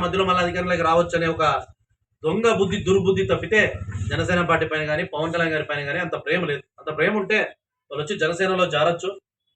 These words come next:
ఏదైతే మా కాపు కులం మర్యాద బీకేస్తున్నాడు, మర్యాద బీకేస్తున్నాడు అనేవాడు వచ్చి జనసేన పార్టీలోకి చేరాలోడు, వాడంతా, ఆ,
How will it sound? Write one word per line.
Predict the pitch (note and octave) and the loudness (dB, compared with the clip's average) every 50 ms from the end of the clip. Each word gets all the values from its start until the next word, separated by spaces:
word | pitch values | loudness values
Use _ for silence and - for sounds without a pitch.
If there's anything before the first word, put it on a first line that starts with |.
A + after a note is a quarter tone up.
| _ _ _ _ _ _ _ _ - | _ _ _ _ _ _ _ _ -6
ఏదైతే | D#3+ E3+ E3+ F3+ F#3+ G#3 G#3+ G3+ F3 - - - _ _ _ _ - | -2 2 2 2 4 6 6 4 4 2 0 -8 _ _ _ _ -4
మా | F#3+ A3+ - F3+ E3+ F#3 | -2 0 0 0 2 2
కాపు | F#3+ G3 G3 F#3 F3 | 2 2 2 -2 -4
కులం | G#3 G3 G3 F#3 E3 D#3 - _ _ _ - | -4 -2 -2 -4 -6 -8 -10 _ _ _ -12
మర్యాద | - - E3+ F#3 F3+ D#3 D3+ | -6 -2 0 0 0 0 -4
బీకేస్తున్నాడు, | E3 E3 E3+ D#3+ D#3 - D#3 D3+ D3+ D3 D3 | -4 0 0 -2 0 0 -2 -2 -2 -2 -4
మర్యాద | C#3+ C#3+ D3+ D#3+ D#3 D3 | -4 -2 0 -2 -2 -2
బీకేస్తున్నాడు | D3+ D3 D3+ C#3+ C#3 - C#3 C#3 C#3 | -4 -4 -4 -4 -4 -4 -6 -6 -6
అనేవాడు | C3+ C3+ C3+ C3+ C3+ C3+ | -6 -6 -6 -4 -6 -6
వచ్చి | B2+ - - - - C3 | -8 -8 -12 -14 -12 -10
జనసేన | C#3+ D#3 - G3+ G3 F#3 E3+ | -8 -2 0 0 2 2 2
పార్టీలోకి | E3+ D#3+ D#3+ D#3 C#3+ D3 - - | 2 2 2 0 -2 -2 -4 -4
చేరాలోడు, | C3+ C3+ C3+ B2+ B2 A#2 C3 F3 A3+ A#3 - | -4 -2 -2 -2 -2 -2 0 4 4 4 4
వాడంతా, | - C3 C3 B2+ - - D#3 D#3 D3+ - - - - _ _ _ _ _ _ - | 2 0 -2 -4 -4 -2 2 2 2 2 0 -4 -10 _ _ _ _ _ _ -8
ఆ, | - | -4